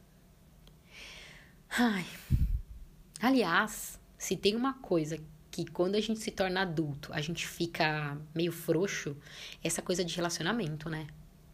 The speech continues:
Bom, pelo menos eu. É, a gente cria alguns nós em relação a esse tema. Eu, com trinta e três anos, é, eu tenho preguiça um pouco do processo, sabe? De conhecer gente nova. Assim,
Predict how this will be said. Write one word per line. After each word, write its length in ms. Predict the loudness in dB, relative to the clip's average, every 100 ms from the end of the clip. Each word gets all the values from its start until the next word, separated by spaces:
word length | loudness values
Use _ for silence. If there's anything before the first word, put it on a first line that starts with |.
| 0
Bom, 240 | 2 2 2
pelo 180 | 4 4
menos 300 | 4 4 2
eu. 160 | 0 -4 -16 -20 -16 -14 -14 -16 -16 -18 -12
É, 520 | -2 2 4 4 2 -2
a 60 |
gente 220 | 0 2 2
cria 240 | 6 6
alguns 340 | 6 4 4
nós 380 | 4 2 2 2
em 40 | 0
relação 440 | 0 -2 -2 0
a 40 |
esse 160 | 0 0
tema. 440 | 0 -2 -2 -4 -8 2
Eu, 240 | 6 6
com 160 | 4 0
trinta 280 | 2 0 0
e 60 |
três 280 | 2 2 2
anos, 720 | 2 4 2 0 -4 -6 -8 -4
é, 520 | -2 0 -2 -4 -4
eu 100 | -2
tenho 220 | -2 -2 0
preguiça 500 | 2 2 2 2 0
um 60 |
pouco 260 | 0 0 2
do 100 | 0
processo, 800 | 2 2 2 2 2 2 -2 -8
sabe? 500 | -2 2 2 2 -4 -6 -10
De 240 | -4 0 2
conhecer 340 | 4 4 4
gente 240 | 2 2
nova. 400 | 4 4 2 -2 -8 -14 -18 -18 -4
Assim, 300 | 2 4 4